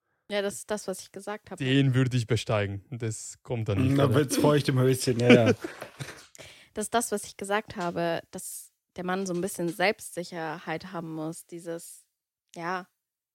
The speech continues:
Speaker 1: nicht einfach da sitzen und darauf warten, dass du hingehst vielleicht,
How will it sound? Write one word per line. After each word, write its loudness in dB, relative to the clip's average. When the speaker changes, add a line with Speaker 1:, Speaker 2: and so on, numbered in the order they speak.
Speaker 1:
nicht -4
einfach -4
da 2
sitzen -10
und -6
darauf -6
warten, 0
dass -8
du -6
hingehst -2
vielleicht, -2